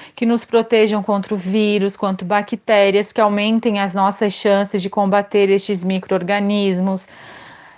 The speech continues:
É, expomos a importância de cinco cores de alimentos diferentes da natureza, a variedade,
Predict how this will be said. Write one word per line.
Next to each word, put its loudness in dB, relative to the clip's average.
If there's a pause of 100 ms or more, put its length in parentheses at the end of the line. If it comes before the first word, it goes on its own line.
(100)
É, 2
expomos 0
a 4
importância 2
de -6
cinco 0
cores 2
de 0
alimentos 0
diferentes 0
da -2
natureza, 0 (280)
a 2
variedade, 0